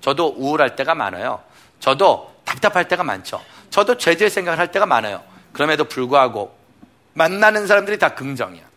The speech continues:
만나는 사람들이 다 행복이야. 만나는 사람들이 다 은혜야. 집회를 막 다녀.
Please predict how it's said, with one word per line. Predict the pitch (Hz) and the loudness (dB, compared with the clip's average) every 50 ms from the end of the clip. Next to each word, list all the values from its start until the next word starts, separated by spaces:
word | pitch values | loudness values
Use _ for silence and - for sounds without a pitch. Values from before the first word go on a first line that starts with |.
| _ _ _ - - - - _ | _ _ _ -20 -20 -20 -20 _
만나는 | - 139 147 175 208 226 240 247 240 240 233 | 0 2 2 2 2 2 2 2 2 2 2
사람들이 | 185 214 208 196 208 214 | 2 2 2 2 2 2
다 | 202 | 2
행복이야. | 175 147 190 240 226 202 175 143 123 117 98 - - - - - - - | 2 0 -2 -4 -2 -2 -2 -2 -2 -8 -10 -10 -14 -20 -20 -20 -20 -4
만나는 | 160 151 175 202 226 240 247 240 240 233 | 0 2 2 2 2 2 0 0 0 0
사람들이 | 208 226 214 196 196 185 | 0 -2 0 2 2 2
다 | 170 | 4
은혜야. | 185 214 233 226 165 123 104 - - - _ _ _ _ | 2 4 4 2 2 0 -2 -6 -12 -20 _ _ _ _
집회를 | - 175 - 202 208 208 175 | -8 -4 0 2 2 2 2
막 | 170 160 - - - - | 2 2 2 2 -2 2
다녀. | - 147 127 107 92 | 2 0 0 0 -2